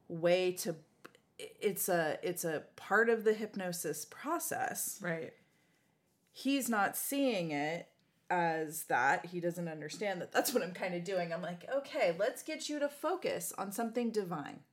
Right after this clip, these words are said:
Speaker 1: right?
Speaker 2: Right.
Speaker 1: Something, something that's gonna connect you to your intuition, to your inner knowing, to your inner worlds, and help you connect to guides outside." You know what I mean? Like, it's, it is the,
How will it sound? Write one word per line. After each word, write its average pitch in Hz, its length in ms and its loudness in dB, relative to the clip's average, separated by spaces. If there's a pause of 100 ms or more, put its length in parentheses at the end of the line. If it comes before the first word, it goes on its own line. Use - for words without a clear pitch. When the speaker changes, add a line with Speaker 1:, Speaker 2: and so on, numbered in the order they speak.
(100)
Speaker 1:
right? 190 180 2
Speaker 2:
Right. 254 100 -2
Speaker 1:
Something, 240 520 2 (280)
something 262 380 4
that's 277 160 4
gonna 214 340 0 (460)
connect 214 760 2
you 190 260 0
to 202 200 -6
your 180 220 0
intuition, 160 920 -6
to - 160 -6
your 165 320 -4
inner 165 320 -4
knowing, 214 460 0
to - 160 -8
your 147 200 -2
inner 214 320 0 (320)
worlds, 208 600 0
and 156 280 -6 (200)
help 180 320 -4
you 202 320 -6
connect 143 400 -6
to 214 240 -6
guides 233 480 0
outside." 214 480 -4
You 196 160 -2
know 202 100 2
what 202 120 2
I 202 60 2
mean? 196 220 -4
Like, 180 240 -2 (760)
it's, 202 240 6 (140)
it 196 280 4
is 233 400 4
the, 170 460 4